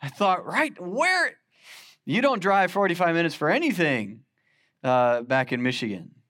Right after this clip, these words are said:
You just don't. And so anyway, that was a learning curve even when,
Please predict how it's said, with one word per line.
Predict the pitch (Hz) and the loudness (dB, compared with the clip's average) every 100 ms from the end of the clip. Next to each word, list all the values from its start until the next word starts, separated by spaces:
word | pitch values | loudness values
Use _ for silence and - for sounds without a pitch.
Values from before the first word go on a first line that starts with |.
| _ | _
You | 131 | -4
just | 143 143 | -4 -2
don't. | 135 165 254 - _ _ _ _ _ _ _ _ _ _ _ - | 0 0 -2 -8 _ _ _ _ _ _ _ _ _ _ _ -10
And | 135 | -4
so | - 160 | -2 0
anyway, | 170 185 147 127 | 2 2 2 2
that | 143 165 | 2 2
was | 151 | 0
a | 139 | 0
learning | 131 160 180 160 | 0 0 0 -2
curve | 143 131 123 123 | -2 -2 0 -2
even | 139 131 | -2 -2
when, | 127 123 123 | -2 -2 -6